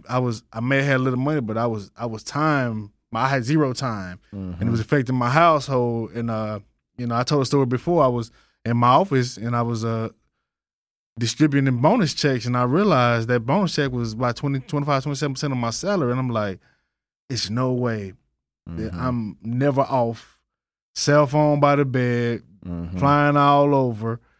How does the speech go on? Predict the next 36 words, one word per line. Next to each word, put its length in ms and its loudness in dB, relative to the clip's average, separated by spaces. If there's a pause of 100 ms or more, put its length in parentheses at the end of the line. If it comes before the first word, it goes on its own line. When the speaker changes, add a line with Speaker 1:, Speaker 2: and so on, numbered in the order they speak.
(220)
Speaker 1:
missing 440 2
events 480 0
in, 180 -2
in 140 -2
my 180 0
house." 600 2 (340)
And, 160 -2
uh, 300 -2 (1040)
the 80 -6
thing 240 2
about 340 4
banking 420 2
is 200 2
once 220 0
you 80 0
make 240 2
it 140 -2
to 140 0
an 80 0
executive 560 0
level, 460 0 (280)
you're 100 -2
privy 340 2
to 140 -2
reports, 580 -8
right? 120 -6
Speaker 2:
Right, 240 0 (240)
right. 300 0 (420)
Speaker 1:
And 180 -8
I'm 160 0
not, 200 2 (1040)
it's 80 -16
two 180 0
type 260 2
of 40 -10
reports 640 -4